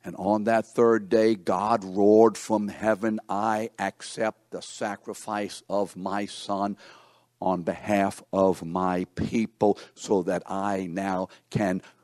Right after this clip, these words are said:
righteously and justly forgive their sin, since the penalty of their sin has been fully, finally, and forever paid for in the body of this, my incarnate Son." Do you follow me this morning on this?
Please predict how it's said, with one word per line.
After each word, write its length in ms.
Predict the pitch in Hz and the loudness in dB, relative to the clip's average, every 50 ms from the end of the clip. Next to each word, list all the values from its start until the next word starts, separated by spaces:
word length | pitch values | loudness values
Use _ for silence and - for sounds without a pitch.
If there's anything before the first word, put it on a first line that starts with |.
| _ _ _ _ | _ _ _ _
righteously 920 | 117 104 110 117 135 151 147 - - 147 - - - 143 143 139 135 139 - | -6 -2 0 2 2 0 0 -2 -6 -6 -6 -6 -4 -2 0 0 0 -2 -4
and 240 | 107 104 101 95 | -4 -4 -4 -6
justly 580 | 85 - 113 110 117 113 - - - 120 120 117 | -2 0 2 2 2 2 -2 -4 0 0 0 0
forgive 760 | 101 - - - 98 85 85 82 101 127 143 143 131 123 113 | 0 -4 -4 -4 -4 -4 -2 0 4 4 4 4 4 2 2
their 200 | 123 123 123 110 | 4 4 4 2
sin, 560 | - - - - - 127 117 113 110 107 101 - - - - | 0 -4 -8 -6 -2 0 2 2 2 2 0 -4 -10 -16 -14
since 460 | - - - - 127 120 117 - - - - _ _ | -10 -6 -2 0 2 2 0 -2 -6 -10 -16 _ _
the 100 | - 104 | -2 -2
penalty 640 | - - - 113 131 139 135 - - - 127 117 - | -2 -2 -4 -4 -2 -2 -2 -2 0 -2 -2 0 2
of 260 | 110 113 110 95 92 | 4 4 4 4 4
their 180 | 113 113 110 | 2 2 2
sin 400 | 101 - - - 127 120 120 117 - - - | 2 -2 -4 0 0 2 2 0 -2 -6 -12
has 300 | - - 123 117 113 95 | -4 0 2 2 2 2
been 200 | 95 110 110 101 | 0 0 0 0
fully, 480 | 95 - - - 143 143 147 147 147 131 | -2 -6 2 6 6 8 8 8 6 4
finally, 680 | - - - - - 127 123 131 135 123 123 123 117 | 2 -4 -4 0 2 4 4 4 4 2 2 2 2
and 180 | 113 110 104 - | 2 2 0 0
forever 420 | - - 113 107 117 117 101 120 | 2 4 6 8 8 8 8 6
paid 480 | 117 - - - 165 165 170 160 143 - | 4 4 6 10 12 12 12 12 12 10
for 300 | - - 131 117 113 104 - - - - _ _ | 6 6 10 10 10 10 8 4 -10 -20 _ _
in 300 | - 151 160 160 156 147 | 6 8 8 8 8 8
the 100 | 135 139 | 10 8
body 560 | - - - 139 143 147 143 139 123 110 98 - - - - | 10 12 12 12 12 12 12 12 12 12 8 4 0 2 10
of 240 | - 113 107 95 95 | 12 12 12 12 12
this, 320 | 117 113 117 113 - - - _ _ _ _ _ _ _ _ _ _ _ _ _ _ - | 10 10 10 10 6 0 -6 _ _ _ _ _ _ _ _ _ _ _ _ _ _ -2
my 220 | 98 101 101 101 | 0 2 4 4
incarnate 680 | 101 101 101 92 - - 113 104 95 87 87 87 - | 4 2 2 0 0 2 2 4 4 4 2 0 0
Son." 480 | - - - 104 85 73 69 67 85 90 | 0 2 4 4 4 2 0 -6 -8 -2
Do 100 | 92 131 | 0 2
you 140 | 151 143 127 | 2 2 2
follow 340 | - 143 131 131 127 127 | 2 2 2 4 4 2
me 160 | 123 127 127 123 | 2 0 -2 0
this 240 | 113 120 117 - | -2 -2 -2 0
morning 340 | 117 117 113 110 110 107 104 | 0 0 2 2 0 0 -2
on 180 | 101 104 98 95 | -2 -2 -2 -2
this? 360 | 101 98 95 92 - - | -2 -2 -2 -4 -6 -12